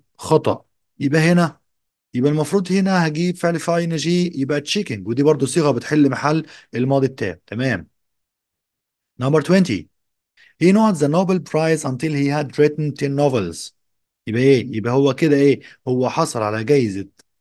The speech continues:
آه، نوبل برايز، هو لم يحصل عليها حتى أنهى أو ألف عشر روايات.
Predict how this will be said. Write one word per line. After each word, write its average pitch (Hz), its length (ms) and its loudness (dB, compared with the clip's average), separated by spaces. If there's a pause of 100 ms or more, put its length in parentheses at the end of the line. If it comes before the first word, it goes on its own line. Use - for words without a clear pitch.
(540)
آه، 113 280 -6
نوبل 143 280 4
برايز، 160 520 2
هو 123 160 -2
لم 127 180 0
يحصل 165 320 -2
عليها 151 340 2
حتى 127 720 -4 (640)
أنهى 170 460 2 (260)
أو 120 160 -2
ألف 160 360 0
عشر 135 320 -4
روايات. 156 560 2